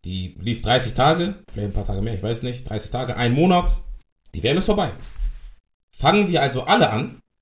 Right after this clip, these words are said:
und auch alle die, die das boykottiert haben, die mit der Kamera hingegangen sind, ne, die aus ihrem Wohnzimmer aus Videos gemacht haben und so weiter und so fort. Fangen wir doch jetzt an, wo Katar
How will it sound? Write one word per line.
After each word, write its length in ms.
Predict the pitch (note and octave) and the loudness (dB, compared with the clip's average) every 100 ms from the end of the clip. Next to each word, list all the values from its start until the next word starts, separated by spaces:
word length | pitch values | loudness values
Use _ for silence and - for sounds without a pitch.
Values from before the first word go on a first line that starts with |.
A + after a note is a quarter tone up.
| _ | _
und 100 | G#2+ | -8
auch 160 | C3+ - | -6 -2
alle 160 | D3+ C#3+ | -2 -2
die, 440 | D#3 G#3 E3 - - _ _ _ _ _ _ C3+ | 0 0 0 -2 -14 _ _ _ _ _ _ -4
die 60 | |
das 180 | C#3 - | -2 0
boykottiert 480 | C3 B2+ A#2+ G#3 - | 0 2 0 0 0
haben, 320 | G#2+ F2+ - _ _ _ _ | -2 -4 -12 _ _ _ _
die 360 | G#2 G#2+ G2 - _ - | -8 -8 -8 -12 _ -14
mit 120 | - | -12
der 80 | - | -4
Kamera 300 | D3 F#3 E3+ | -2 2 4
hingegangen 460 | E3 A3+ F3 F3+ E3 | 4 4 2 2 0
sind, 400 | F3 F3 - - | -2 -4 -10 -10
ne, 280 | G#2+ D3+ G3+ - _ _ | -6 -4 -6 -14 _ _
die 100 | A2+ | -10
aus 200 | A#2 A#2 | -8 -6
ihrem 220 | A#2+ A2 | -6 -4
Wohnzimmer 400 | D3 G3 F3 E3 | 0 0 0 -2
aus 240 | D3 D3+ D3+ | 0 -2 -2
Videos 280 | E3 D#3 D3 | -2 -2 -2
gemacht 280 | C#3+ C#3 | -6 -4
haben 260 | D3 C#3+ C#3 | -2 -4 -4
und 100 | C#3 | -6
so 120 | D#3 | -4
weiter 220 | F#3+ F#3+ | -2 -2
und 60 | D#3 | -4
so 60 | C#3+ | -4
fort. 300 | B2+ F#2+ - | -6 -8 -8
Fangen 200 | D#3+ F3+ | -8 -6
wir 60 | D#3 | -6
doch 160 | - | -6
jetzt 200 | C#3+ - | -6 -6
an, 360 | - C3+ D3+ - - | -4 -4 -4 -6 -2
wo 80 | G#2 | 0
Katar 460 | G3+ - A2 G#2 | 0 0 0 -2